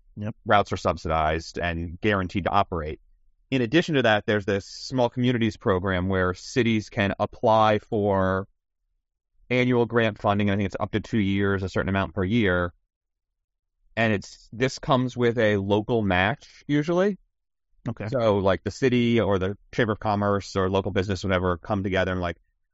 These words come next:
Speaker 2: "We've got eight hundred thousand dollars that we are guaranteeing. We'd like, you know, matching funds from the feds or comparable funds from the feds," doesn't have to be the same number,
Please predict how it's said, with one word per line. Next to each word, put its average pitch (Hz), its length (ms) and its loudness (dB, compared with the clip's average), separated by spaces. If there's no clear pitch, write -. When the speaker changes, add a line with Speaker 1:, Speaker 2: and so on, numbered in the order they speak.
Speaker 2:
"We've 131 200 0
got 131 360 4
eight 120 140 2
hundred 123 200 0
thousand 107 280 2
dollars 98 560 2
that 98 120 -6
we 101 100 0
are 101 80 0
guaranteeing. 95 680 -2
We'd 95 140 0
like, 95 420 0
you 98 140 -4
know, 87 100 -2
matching 98 400 0
funds 98 320 0
from 95 220 -2
the 90 80 -4
feds 90 320 0
or 85 80 -2
comparable 95 560 -2
funds 90 260 -2
from 92 100 -6
the 90 80 -2
feds," 85 360 2
doesn't 85 120 -2
have 85 120 -2
to 90 60 -4
be 78 40 -12
the - 40 -18
same 80 160 -4
number, 78 340 -4